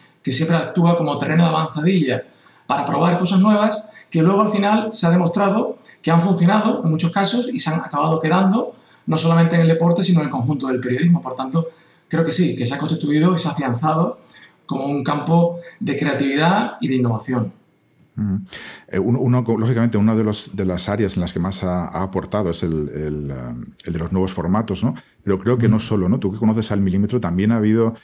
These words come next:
Speaker 2: eh, otras áreas en las que esa innovación que se ha aplicado al periodismo deportivo luego ha tenido una traslación o se ha aprovechado, ¿no? Estoy pensando, por ejemplo, quizás en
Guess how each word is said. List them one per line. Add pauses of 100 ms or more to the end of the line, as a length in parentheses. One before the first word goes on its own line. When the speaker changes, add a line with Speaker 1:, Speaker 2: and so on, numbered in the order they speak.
(240)
Speaker 2:
eh,
otras
áreas
en
las
que
esa
innovación
que
se
ha
aplicado
al
periodismo
deportivo
luego
ha
tenido
una
traslación
o
se
ha
aprovechado,
¿no?
Estoy
pensando,
por
ejemplo,
quizás
en